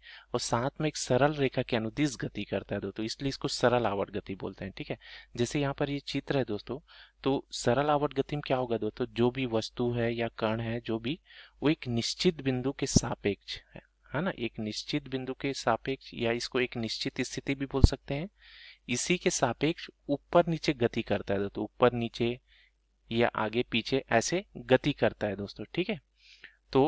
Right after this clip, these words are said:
ये जैसे बिंदु, मान लो कण जो है ना बिंदुओं से गति स्टार्ट किया, ठीक है, तो ये देखिए ये ऊपर गति करेगा, ठीक है, मान लेते हैं कि ये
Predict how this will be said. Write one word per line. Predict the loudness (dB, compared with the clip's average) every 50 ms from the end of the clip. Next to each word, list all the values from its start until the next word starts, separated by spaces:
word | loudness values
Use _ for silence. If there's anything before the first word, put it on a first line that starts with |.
| 2 -2 _ _ -6
ये | -2 0 0
जैसे | 0 0 -2 -2 -2 -2 -2 -4
बिंदु, | -6 -4 -2 -2 -2 0 0 -2 -2 -2 -6 _ _ _ _ _ _ _ _ _ _ _ -2
मान | -2 0 2
लो | 2 0 -2 _
कण | 2 4 4 4 4
जो | 2 2 2
है | 2
ना | 0 0
बिंदुओं | 0 0 0 0 2 2 0 0
से | 0 -2 -2
गति | -2 -2 -2 -2 -4 -4
स्टार्ट | -4 -2 -2 -4 -4 -6
किया, | -6 -8 -8 -8
ठीक | -6 -6 -6 -4
है, | -4 -6 -8 _ -20 -20 -20 -20 _ -2
तो | 0
ये | 2 2 2
देखिए | 2 0 -2 -2 -2 -4
ये | -4 0 0 0
ऊपर | 0 0 -2 0 2 4 4 4
गति | 4 0 0 -2
करेगा, | -2 0 0 0 0 0 -2 -4
ठीक | -4 -4 -2 -2
है, | -2 -2
मान | -2 -4 -2 -2
लेते | -4 -4 -2 -4
हैं | -6 -2
कि | -2 -2
ये | -4